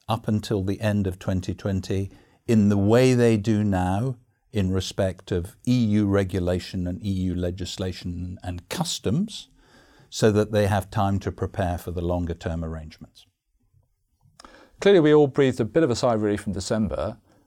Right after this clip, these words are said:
Speaker 2: um, and again more recently. Um, what should we be looking out now for the next big milestone as?
Speaker 1: The outstanding issue,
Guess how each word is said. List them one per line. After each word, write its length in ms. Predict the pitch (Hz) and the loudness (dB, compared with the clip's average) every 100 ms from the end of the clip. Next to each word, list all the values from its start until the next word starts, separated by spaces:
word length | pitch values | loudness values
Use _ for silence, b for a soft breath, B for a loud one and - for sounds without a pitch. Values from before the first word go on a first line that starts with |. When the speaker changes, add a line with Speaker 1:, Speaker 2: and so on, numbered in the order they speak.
| b _ | b _
Speaker 2:
um, 640 | - 85 87 85 87 90 - - | -10 -6 -4 -4 -4 -6 -8 -8
and 120 | 104 | -6
again 300 | 101 107 107 | -4 -2 -2
more 140 | 98 95 | -2 -4
recently. 520 | 104 - 101 80 78 b b b b _ | -4 -4 -8 -8 -10 b b b b _
Um, 460 | 117 123 123 127 - _ _ _ _ _ _ _ _ _ _ | 2 4 2 0 -4 _ _ _ _ _ _ _ _ _ _
what 420 | 135 156 233 - | -2 4 2 2
should 240 | - 254 | -4 0
we 240 | 190 196 185 | 2 2 2
be 400 | 185 175 165 160 | 2 2 4 4
looking 320 | 156 156 135 | 2 0 0
out 220 | 127 123 - - | 0 -2 -8 -8
now 300 | 135 120 113 | -2 0 0
for 380 | - - 113 107 | -2 -2 0 0
the 80 | 113 | 0
next 240 | 113 - | -4 -6
big 180 | 107 95 | -10 -8
milestone 580 | 85 85 - - - 78 85 | -8 -8 -12 -14 -14 -14 -16
as? 100 | - - b b b b b b b b b b | -18 -20 b b b b b b b b b b
Speaker 1:
The 140 | 143 131 | -6 0
outstanding 640 | 156 175 - 160 147 110 104 | 2 2 0 2 4 4 2
issue, 480 | 95 - 90 131 | 0 -2 -2 -2